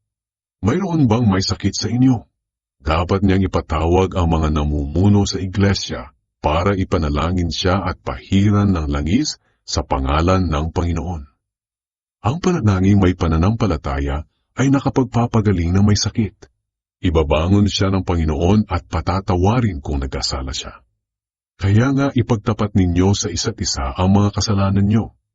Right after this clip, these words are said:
at ipanalangin ang isa't isa para gumaling kayo. Malaki ang nagagawa ng panalangin ng taong matuwid.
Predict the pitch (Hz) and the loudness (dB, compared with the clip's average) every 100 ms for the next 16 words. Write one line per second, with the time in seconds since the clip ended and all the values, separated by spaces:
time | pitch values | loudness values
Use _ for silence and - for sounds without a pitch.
0 | _ 87 87 82 76 69 69 78 95 117 | _ -6 -4 -2 -2 -2 0 2 4 4
1 | 113 80 71 67 - - - 87 107 - | 2 -4 -6 -8 -8 -8 -2 -2 -2 -2
2 | 95 120 101 90 78 69 69 73 65 _ | 0 0 0 0 -2 -4 -6 -8 -10 _
3 | _ _ _ _ _ _ - 147 160 - | _ _ _ _ _ _ -2 2 2 2
4 | 131 135 110 98 90 95 85 78 82 95 | 2 4 4 4 4 0 0 0 2 2
5 | 90 85 71 69 73 90 120 127 110 107 | 2 0 -2 -2 -2 0 2 2 2 2
6 | 82 85 82 87 98 107 90 - | -2 -2 -4 0 2 2 2 -6